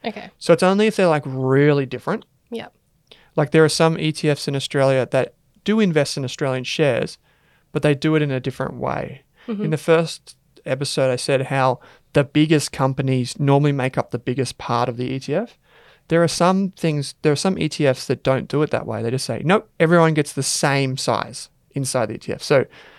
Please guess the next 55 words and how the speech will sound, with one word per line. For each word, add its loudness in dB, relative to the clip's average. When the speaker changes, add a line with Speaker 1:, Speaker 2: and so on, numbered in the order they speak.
Speaker 2:
if -2
there, 2
this -10
is -8
an -2
example, -2
if -4
there 2
was -4
ten -2
inside 0
the -2
E -2
T -2
F, -2
ten -2
different -4
shares, 0
all 6
of 2
them 2
are 2
ten -2
percent, -4
right? 0
As -2
opposed 2
to -4
the -2
biggest -2
one -2
making -2
up -6
most -6
of -14
the, -8
the -10
E -10
T -12
F. -14
And 0
that's 2
just -2
the 2
way 4
they 2
try -4
and -6
differentiate -6
themselves. -10
But -4
for -10
the 2
most 0
part, -2